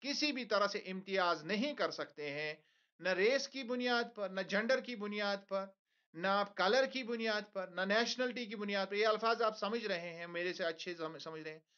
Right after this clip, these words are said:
लैंग्वेज की बुनियाद, ये अरब है, ये अजमी है, इस बुनियाद पर नहीं हो सकता है। कोई भी शख्स या कोई और स्टेटस आप इंसान का दें, उस, इस बुनियाद पर हम ह्यूमन राइट्स उसे छीन नहीं सकते हैं। So Quran affirms this fact,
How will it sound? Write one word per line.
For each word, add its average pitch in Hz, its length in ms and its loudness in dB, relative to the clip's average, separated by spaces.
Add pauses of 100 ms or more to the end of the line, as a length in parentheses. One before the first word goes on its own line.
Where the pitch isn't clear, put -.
(260)
लैंग्वेज 233 480 4
की 247 120 -4
बुनियाद, 220 500 0
ये 196 140 2
अरब 208 400 4
है, 202 180 2
ये 202 120 2
अजमी 202 460 2
है, 180 400 -4 (540)
इस 220 180 -6
बुनियाद 247 400 2
पर 247 100 0
नहीं 233 340 2
हो 170 180 0
सकता 117 340 -8
है। 110 180 -10
कोई 247 420 4
भी 226 680 -4 (300)
शख्स 208 440 0
या 240 100 4
कोई 247 220 -2
और 247 300 8
स्टेटस 214 520 0
आप 208 120 -4
इंसान 196 340 -4
का 196 140 -2
दें, 190 260 0 (500)
उस, 196 280 -6
इस 196 140 -8
बुनियाद 190 460 0
पर 180 100 0
हम 170 180 -6
ह्यूमन 175 260 -6
राइट्स 165 400 0
उसे 156 180 -8
छीन 156 260 -8
नहीं 123 160 -10
सकते - 320 -18
हैं। - 120 -20 (720)
So 175 140 -8
Quran 185 220 -2 (120)
affirms 165 440 -8
this 147 180 -10
fact, 131 360 -6